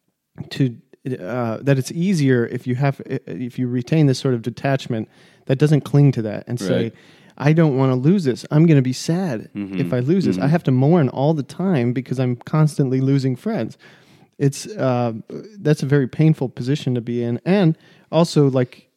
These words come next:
Speaker 1: um, i-, it's not the right kind of expectations. Somehow you can go through life loving people and even momentarily,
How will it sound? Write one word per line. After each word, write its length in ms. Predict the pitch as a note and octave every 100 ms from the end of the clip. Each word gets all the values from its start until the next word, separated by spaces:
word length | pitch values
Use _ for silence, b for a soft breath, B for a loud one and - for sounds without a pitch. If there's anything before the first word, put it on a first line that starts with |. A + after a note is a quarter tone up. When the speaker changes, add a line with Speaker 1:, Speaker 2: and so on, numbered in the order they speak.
| _ -
Speaker 1:
um, 640 | A2+ F#2+ E2 D#2+ G2 B2+ C3 _ - _ -
i-, 40 | B2+
it's 460 | - C2 - - D#3
not 180 | D#3+
the 80 | D3+
right 180 | C3 C3+
kind 200 | - C3
of 80 | A#2
expectations. 880 | A#2+ - - - - B2+ - - - b b b b
Somehow 600 | - F3 E3+ D3+ C3 A#2+ - _ -
you 160 | C#3+
can 180 | B2+ C#3
go 220 | B2 C#3+
through 240 | E3+ C3+ A#2+
life 340 | A2+ A2 -
loving 360 | A#2+ B2+ E3 C3+
people 500 | G#2+ A#2 - A2+ B2 _ b b b b b
and 400 | - B2 A#2+ B2
even 440 | D3+ D#3+ D3+ B2 A#2 -
momentarily, 760 | C#3 C3+ A#2 G3 F#3 F#2+ F#2+